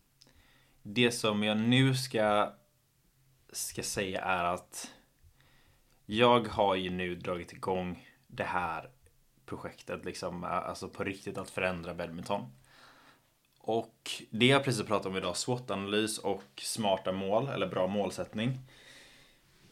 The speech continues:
är någonting som jag faktiskt nu har publicerat via sugiamabadminton punkt com. S U G I Y A M A badminton punkt com.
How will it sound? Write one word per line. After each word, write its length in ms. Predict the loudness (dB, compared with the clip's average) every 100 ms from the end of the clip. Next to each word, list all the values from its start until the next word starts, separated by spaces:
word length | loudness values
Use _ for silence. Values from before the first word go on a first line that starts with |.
| 2
är 100 | 4
någonting 280 | 4 2 -2
som 180 | 0 0
jag 120 | 0
faktiskt 220 | -2 -2
nu 140 | -2
har 140 | -2 -6
publicerat 800 | -6 -4 -2 0 4 2 2 -8 -10 -18 -16
via 580 | -8 0 4 4 4 0 -6 _ _ _ _ _ _ _ _ _ _ -20 _ _ -20 _
sugiamabadminton 1300 | -8 -2 0 2 4 6 4 0 0 0 -2 -6 -8 -6
punkt 260 | -8 -8
com. 380 | -4 -2 0 -2 -6 -14 _ -20 _ _ _
S 360 | -4 -2 -2 -6
U 80 | -6
G 420 | -6 -4 -2 -4 -8 _
I 340 | -8 -8 -8 -10
Y 260 | -8 -8 -4
A 260 | 0 2 2
M 200 | -2 -4 -2
A 240 | 0 0 -2 -18 -6
badminton 440 | -4 -4 -6 -10
punkt 220 | -10 -12 -6
com. 280 | -6 -6